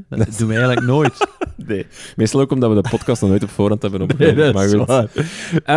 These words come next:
Speaker 2: Eh, er komen nog veel toffe gasten aan. We hebben eigenlijk echt wel
Speaker 1: Absoluut.
Speaker 2: wat, wat, wat bevestigingen. Dus het wordt echt wel
Speaker 1: Ja.
Speaker 2: leuk. Het wordt echt wel leuk. Eh,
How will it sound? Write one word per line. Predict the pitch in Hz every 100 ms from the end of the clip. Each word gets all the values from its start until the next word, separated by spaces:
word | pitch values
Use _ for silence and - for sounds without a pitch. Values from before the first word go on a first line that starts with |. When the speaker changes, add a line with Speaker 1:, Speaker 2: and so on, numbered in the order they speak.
| 170
Speaker 2:
Eh, | 170
er | 147
komen | 196 190
nog | 247
veel | - 240
toffe | 240 226 214
gasten | 226 254 240
aan. | 254
We | -
hebben | - 92
eigenlijk | - - -
echt | -
wel | 202 -
Speaker 1:
Absoluut. | 214 196
Speaker 2:
wat, | -
wat, | -
wat | - 190
bevestigingen. | 160 185 - - 240 -
Dus | 185
het | 151
wordt | 151
echt | 165
wel | 170 151
Speaker 1:
Ja. | 147
Speaker 2:
leuk. | 190
Het | -
wordt | 165
echt | 160
wel | 147
leuk. | 160 - - - - _
Eh, | - 135 139 139